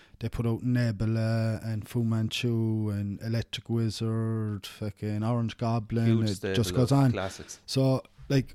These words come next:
Speaker 1: w-, what they used to do was they used to do E Ps.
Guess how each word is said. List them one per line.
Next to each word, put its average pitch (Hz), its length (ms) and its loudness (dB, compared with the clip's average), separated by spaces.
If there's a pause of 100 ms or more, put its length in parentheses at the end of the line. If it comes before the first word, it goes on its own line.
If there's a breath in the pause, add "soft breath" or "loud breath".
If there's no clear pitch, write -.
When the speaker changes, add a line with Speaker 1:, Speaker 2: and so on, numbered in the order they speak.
Speaker 1:
w-, 139 160 2
what 147 240 2
they 170 160 6
used 139 280 4
to 180 40 4 (240)
do - 20 -12 (320)
was 123 140 -2
they 139 80 4
used 127 260 4
to 143 240 2
do 135 80 -2
E 120 80 -2 (340)
Ps. - 180 -6